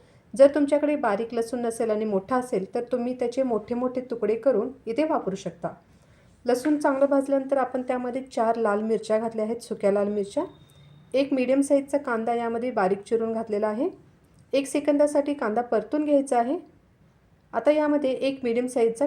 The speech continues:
टोमॅटो घालू. टोमॅटो घातल्यानंतर व्यवस्थित मिक्स करून घेऊ आणि यामध्ये भाजीसाठी जितकं लागणार आहे, म्हणजेच अर्धा चमचे मीठ आपण इथे लगेच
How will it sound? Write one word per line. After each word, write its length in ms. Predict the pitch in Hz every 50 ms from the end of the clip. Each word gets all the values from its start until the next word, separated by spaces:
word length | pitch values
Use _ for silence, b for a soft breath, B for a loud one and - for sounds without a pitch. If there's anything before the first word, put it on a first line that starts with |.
| 294 -
टोमॅटो 340 | 262 226 208 185 196 190
घालू. 200 | 180 208 180 113 - - - _ _ _ _ _ _ _ _ _ _ _ _ _ _ _ - _ _ _ _ _ _ _ -
टोमॅटो 300 | 233 214 208 226 220 247
घातल्यानंतर 540 | 247 254 247 247 254 254 254 247 254 254 254
व्यवस्थित 480 | 233 220 208 226 226 226 - 294 294 285
मिक्स 280 | 277 302 294 - -
करून 280 | - 330 320 311 302 294
घेऊ 240 | 285 294 240 254 294 - - b b b b b b b b b b -
आणि 200 | 254 262 277 269
यामध्ये 440 | 277 277 294 302 302 277 240 254 240
भाजीसाठी 680 | 208 233 214 196 190 - 269 269 - 294 285 294 294 277
जितकं 400 | - 240 202 - - - 311 311
लागणार 340 | 311 285 254 254 247 226
आहे, 320 | 226 220 214 220 196 202 226 - - -
म्हणजेच 500 | - 220 214 202 208 262 233 233 240 - -
अर्धा 320 | 247 220 196 180 226 254 277
चमचे 380 | 277 294 269 254 254 - 254
मीठ 240 | 226 220 220 214 214
आपण 220 | 190 - 214 208
इथे 220 | 208 202 - 214 202
लगेच 260 | 196 185 233 294 339